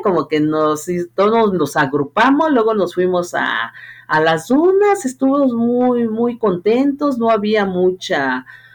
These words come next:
mucho turismo, entonces estuvimos bien a gusto y, pues, no había demasiadas personas en la playa. Ya después nos fuimos a hospedar a Boca del Río, ahí, pues, estuvimos bien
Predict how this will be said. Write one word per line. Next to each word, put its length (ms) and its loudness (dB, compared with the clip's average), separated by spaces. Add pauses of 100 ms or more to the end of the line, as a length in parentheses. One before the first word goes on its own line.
(280)
mucho 460 0
turismo, 720 2
entonces 400 2
estuvimos 460 -2
bien 200 -2
a 100 2
gusto 680 -2 (340)
y, 240 0
pues, 540 0 (280)
no 360 2
había 280 4
demasiadas 760 0
personas 580 -2
en 80 -2
la 180 -4
playa. 680 0 (460)
Ya 200 2
después 300 2
nos 220 4
fuimos 320 0
a 60 2
hospedar 460 2
a 100 2
Boca 340 -2
del 200 0
Río, 580 0 (520)
ahí, 440 0
pues, 280 -4
estuvimos 540 0
bien 500 2